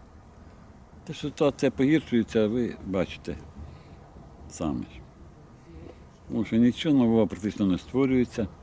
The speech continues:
екі-, економіка руйнується. Ну, от я за два роки дивлюся ситуацію по тих,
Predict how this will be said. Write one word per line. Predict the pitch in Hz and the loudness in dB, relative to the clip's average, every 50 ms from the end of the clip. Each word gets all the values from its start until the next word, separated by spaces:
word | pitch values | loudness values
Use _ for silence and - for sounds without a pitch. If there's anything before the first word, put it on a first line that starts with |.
| - - - - - - - - - - - - | -20 -20 -20 -20 -20 -20 -20 -20 -20 -18 -14 -14
екі-, | - - - 131 120 123 - | -12 -8 -4 -2 -2 -2 -2
економіка | 113 - - 120 131 139 131 110 85 - 101 95 | -2 2 4 6 6 8 8 6 6 4 2 4
руйнується. | 92 95 92 98 117 131 135 127 123 113 - - 113 95 - - - - - - - - - - - - - - - - - - - - - - - - - - - - - - - - - - - - - - - - - - - - - | 6 6 6 6 6 4 6 4 4 2 0 -4 -6 -6 -6 -8 -16 -20 -20 -20 -20 -20 -20 -20 -20 -20 -20 -20 -20 -20 -20 -20 -20 -20 -20 -20 -20 -20 -20 -20 -20 -20 -20 -20 -20 -20 -20 -20 -20 -20 -20 -20 -20 -20 -20 -20 -20 -14 -6
Ну, | 139 127 | -2 -2
от | 120 - 123 | 0 0 0
я | 107 | 2
за | 107 110 | 2 2
два | 101 110 117 | 4 4 4
роки | 131 147 - - 117 | 4 4 2 2 0
дивлюся | 90 95 98 98 98 104 95 - - 90 80 - - - - - - - - - - - - - - - - - - - - - | 2 2 4 4 4 2 0 0 0 -2 -2 -4 -10 -20 -20 -20 -20 -18 -18 -20 -20 -20 -20 -20 -20 -20 -20 -20 -20 -20 -18 -18
ситуацію | - - - 95 - - 110 104 104 95 - - - 101 92 | -14 -12 -12 -12 -8 -2 0 2 2 2 0 -2 -4 -2 -2
по | - - 95 87 | -2 -4 -6 -8
тих, | - - 104 95 - - | -4 -2 -2 -2 -2 -4